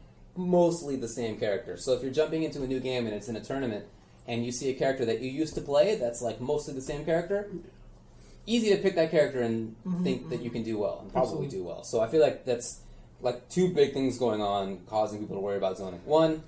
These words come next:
Speaker 1: Deadshot's probably pretty good. Yeah, for sure. But then also, uh, <laughs> but then also, like, a lot of the returning characters who are not that different are zoners. Like, they, they do zone. So those are the characters people are doing well with 'cause they are used to them.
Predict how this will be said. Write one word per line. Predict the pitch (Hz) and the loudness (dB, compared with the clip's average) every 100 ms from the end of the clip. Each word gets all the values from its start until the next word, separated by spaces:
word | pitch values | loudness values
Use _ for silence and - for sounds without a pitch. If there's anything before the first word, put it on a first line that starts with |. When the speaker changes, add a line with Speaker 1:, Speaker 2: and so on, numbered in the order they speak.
| - | -2
Speaker 1:
Deadshot's | 226 202 185 - | 2 6 4 4
probably | 151 123 | 4 2
pretty | 117 104 | 2 -2
good. | 101 101 - - - - - | -2 -6 -8 -20 -20 -14 -2
Yeah, | 107 104 | 0 0
for | 113 | -4
sure. | 107 104 - - - | -4 -4 -6 -16 -10
But | - 120 | -2 0
then | 123 | 2
also, | 127 135 - 127 120 117 - - - - - | 2 2 4 4 4 0 -10 -20 -20 -16 0
uh, | 117 110 107 101 98 - - - | 2 4 4 4 2 0 -14 -6
<laughs> | 170 - - - - - | -6 -6 -16 -20 -20 2
but | 160 | 6
then | 170 | 6
also, | 170 226 226 190 170 | 8 8 8 4 6
like, | 147 - | 2 2
a | 147 | 4
lot | 156 196 | 6 6
of | |
the | 185 | 4
returning | 175 180 185 | 2 2 0
characters | 180 175 175 147 - - - - | 2 0 2 -2 -4 -14 -18 2
who | 165 165 | 4 6
are | 143 151 151 143 | 10 12 12 10
not | 135 147 160 160 120 | 6 4 2 -2 -2
that | 131 123 | -2 0
different | 170 180 127 107 - - - | 2 2 0 -2 -8 -16 0
are | 127 143 | 4 4
zoners. | 120 165 233 - - - | 6 8 8 4 -8 -10
Like, | 113 - | -6 -4
they, | 127 120 | 0 0
they | 120 120 123 117 - - - | 0 0 0 0 -6 -18 -4
do | 165 202 180 | 2 2 4
zone. | 151 160 95 98 117 - - - - - - - - | 4 2 0 -8 -12 -14 -20 -20 -20 -20 -20 -20 -4
So | - 110 107 107 - - | 0 2 2 0 -10 -8
those | 113 117 135 | -2 0 0
are | |
the | |
characters | 135 147 143 | 2 2 2
people | 160 160 | 2 2
are | |
doing | 165 185 | 4 2
well | 117 160 | 4 2
with | 147 | 2
'cause | 160 160 | 0 2
they | 190 233 | 0 4
are | 403 | 6
used | 523 - | 6 4
to | 349 | 2
them. | 214 190 | 2 -2